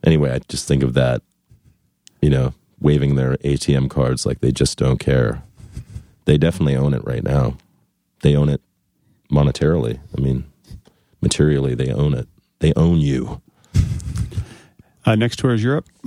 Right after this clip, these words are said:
Speaker 1: That's right. I've been
Speaker 2: Hmm.
Speaker 1: driven out of America by these A T M waving zealots.
Speaker 2: On a rail.
Speaker 1: I'm going to a more kind of secular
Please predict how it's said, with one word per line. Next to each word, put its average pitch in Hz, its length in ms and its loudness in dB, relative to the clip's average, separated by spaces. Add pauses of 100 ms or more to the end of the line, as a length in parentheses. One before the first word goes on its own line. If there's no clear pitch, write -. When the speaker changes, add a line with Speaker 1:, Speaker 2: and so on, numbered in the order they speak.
(840)
Speaker 1:
That's 82 220 2
right. 95 240 2 (160)
I've 80 140 0
been 113 120 4
Speaker 2:
Hmm. 95 140 -2
Speaker 1:
driven 87 240 2
out 82 100 0
of 76 100 -4
America 76 600 -2 (1300)
by 76 100 4
these 71 240 2
A 82 140 2
T - 180 0
M 76 180 2
waving 69 520 0
zealots. - 1080 -2
Speaker 2:
On 110 100 2
a 104 80 -2
rail. 104 340 0
Speaker 1:
I'm 107 40 -2
going 95 200 0
to 80 80 0
a 73 40 0
more 73 320 0
kind - 160 -6
of 62 80 -6
secular 64 840 -2